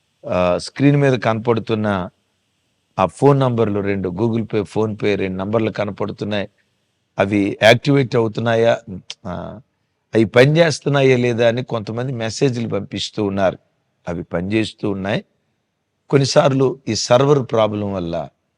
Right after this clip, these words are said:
రిజెక్ట్ అయి ఉండొచ్చు. దేవుడు మిమ్మల్ని ప్రేరేపిస్తే స్క్రీన్ మీద కనపడుతున్న ఫోన్ నంబర్లకు అలాగే అకౌంట్ నంబర్స్కి మీ అనుకూలతను బట్టి దేవుడు మిమ్మల్ని ప్రేరేపించిన దాన్ని బట్టి ఈ పరిచర్యకు సహకరించగలరని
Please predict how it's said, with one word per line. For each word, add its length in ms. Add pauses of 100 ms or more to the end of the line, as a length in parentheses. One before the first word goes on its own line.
(420)
రిజెక్ట్ 360
అయి 160
ఉండొచ్చు. 540 (800)
దేవుడు 280
మిమ్మల్ని 340
ప్రేరేపిస్తే 840 (640)
స్క్రీన్ 400
మీద 160
కనపడుతున్న 680
ఫోన్ 340
నంబర్లకు 640 (160)
అలాగే 480 (100)
అకౌంట్ 380
నంబర్స్కి 580 (640)
మీ 120
అనుకూలతను 600
బట్టి 300
దేవుడు 340
మిమ్మల్ని 340
ప్రేరేపించిన 800
దాన్ని 240
బట్టి 460 (760)
ఈ 40
పరిచర్యకు 680
సహకరించగలరని 1200